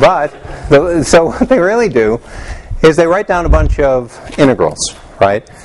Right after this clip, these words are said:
And so they have a formula that depends on dimension. And really, those formulas only make sense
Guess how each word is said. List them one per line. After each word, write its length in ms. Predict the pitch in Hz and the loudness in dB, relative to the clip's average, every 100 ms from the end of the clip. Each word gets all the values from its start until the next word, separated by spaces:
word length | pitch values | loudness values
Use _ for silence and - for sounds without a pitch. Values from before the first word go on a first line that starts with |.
| - - - - | -20 -20 -12 -4
And 140 | 113 | 0
so 100 | 143 | 2
they 80 | 139 | 2
have 140 | 156 | 0
a 80 | 165 | -4
formula 500 | - 185 196 135 117 | 0 0 0 0 0
that 140 | 131 131 | 0 -2
depends 320 | - 151 151 | -2 -2 0
on 120 | 156 | -2
dimension. 520 | 147 202 233 - 82 - | -2 -4 -4 -6 -4 0
And 240 | 123 139 | 0 0
really, 440 | 180 160 226 190 143 | 2 4 4 2 0
those 280 | 139 139 - | 0 -2 0
formulas 420 | 151 139 123 113 | 0 0 0 0
only 240 | 113 110 | 0 0
make 220 | 101 92 | 0 -2
sense 400 | - 90 80 - | -2 -4 -4 -10